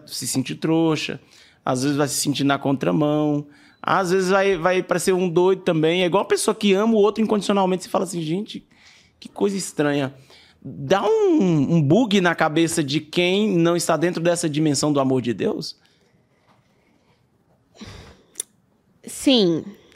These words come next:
Speaker 2: dá um bug na cabeça de quem não está dentro da dimensão de Deus. Mas a gente tem que entender que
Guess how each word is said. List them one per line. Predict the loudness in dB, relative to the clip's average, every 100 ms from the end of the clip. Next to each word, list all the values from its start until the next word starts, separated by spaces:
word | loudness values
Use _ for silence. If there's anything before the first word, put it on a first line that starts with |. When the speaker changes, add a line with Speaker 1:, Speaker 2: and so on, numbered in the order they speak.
| _ _ -18
Speaker 2:
dá | -12 0 2 4
um | 4
bug | 4 4 4 2 -4 -6 -6
na | -4 -2
cabeça | -2 0 -2 -2
de | -4
quem | -2 0
não | 0
está | 0 0
dentro | 0 0 -2
da | -2
dimensão | 0 0 0 0
de | 0
Deus. | 0 -2 -4 -12 -20 -20 -20 -16 2
Mas | 4 6
a |
gente | 6 4 2
tem | 2 2 2
que | 0
entender | 0 2 2 4 4 2 -2
que | -2 0 0